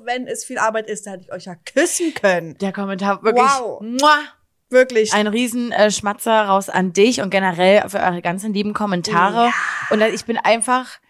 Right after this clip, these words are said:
Speaker 2: schon wieder stolz auf diese Community, die wir uns hier
Speaker 1: Es ist
Speaker 2: geschaffen
Speaker 1: wirklich
Speaker 2: haben.
Speaker 1: so.
Speaker 2: Weil es war ja wirklich ihr so, wir so.
Speaker 1: Es
Speaker 2: Mhm.
Speaker 1: ist so. <laughs>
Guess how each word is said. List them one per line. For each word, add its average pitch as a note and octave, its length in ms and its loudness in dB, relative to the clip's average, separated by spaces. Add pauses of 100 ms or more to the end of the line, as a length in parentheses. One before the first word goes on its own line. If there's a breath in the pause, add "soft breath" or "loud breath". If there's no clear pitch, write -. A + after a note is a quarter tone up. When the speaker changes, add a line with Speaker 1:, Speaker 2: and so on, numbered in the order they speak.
(120)
Speaker 2:
schon G#3 220 -2
wieder G#3+ 200 0
stolz G3+ 360 0
auf G3+ 100 -8
diese G3 220 -10
Community, F#3+ 500 -10
die F3+ 140 -16
wir F3 80 -6
uns E3 120 -10
hier F3+ 120 -8
Speaker 1:
Es - 80 -4
ist E3+ 180 0
Speaker 2:
geschaffen G#3 140 2
Speaker 1:
wirklich G3+ 80 -2
Speaker 2:
haben. F#3+ 120 -4
Speaker 1:
so. F#3 220 -2 (120)
Speaker 2:
Weil G3+ 140 4
es F#3 120 0
war A3 100 4
ja G#3+ 140 2
wirklich A3+ 420 -6
ihr B3 180 4
so, A#3+ 300 2 (640)
wir B3 280 2
so. B3+ 300 -2 (920)
Speaker 1:
Es G#3 160 0
Speaker 2:
Mhm. F#3 80 -2
Speaker 1:
ist G3 160 -6
so. F3 320 -2 (300 soft breath)
<laughs> B3 100 0